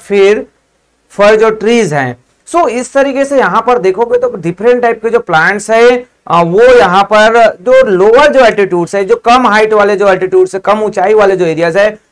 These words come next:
वहां पर पाए जाते हैं। एवं जो आपके जो फ़ोर थाउजेंड मीटर से ऊपर चले जाएंगे तो वहां पर मॉसेज और जो लिंचेस हैं, मीन्स छोटी-छोटी जो, अ, काइयां हैं, काई है, वही हमें देखने को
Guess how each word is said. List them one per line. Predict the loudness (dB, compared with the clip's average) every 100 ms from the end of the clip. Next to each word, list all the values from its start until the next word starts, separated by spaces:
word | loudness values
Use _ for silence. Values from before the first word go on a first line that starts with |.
| -6
वहां | -2 0 0 2
पर | 0
पाए | 2 0 0
जाते | -2 -2
हैं। |
एवं | -2 0 2 2
जो | 4 4 4
आपके | 0 -2 -2
जो | 2 4 4 0 _ _ -2
फ़ोर | 0 2
थाउजेंड | 0 0 0 -2
मीटर | -2 0 0
से | 0
ऊपर | 0 0 0
चले | 0 -2
जाएंगे | -2 -2 -4
तो | -2
वहां | -2 0 0
पर | -2 -2
मॉसेज | -4 -6 -4 -2
और | -2 -2
जो | -4
लिंचेस | -6 -8 -2 -2 -2
हैं, | -6 -10 _ -8
मीन्स | -4
छोटी-छोटी | 0 0 0 0 0
जो, | 2 2
अ, | 4 2
काइयां | 0 -2 0 0 0 0
हैं, | 0 -2
काई | -2 0
है, | 0 2 0 -4 _ -8
वही | -2 0 2
हमें | 0 -4 -6
देखने | -8 -8 -10 -4
को | 0 2 0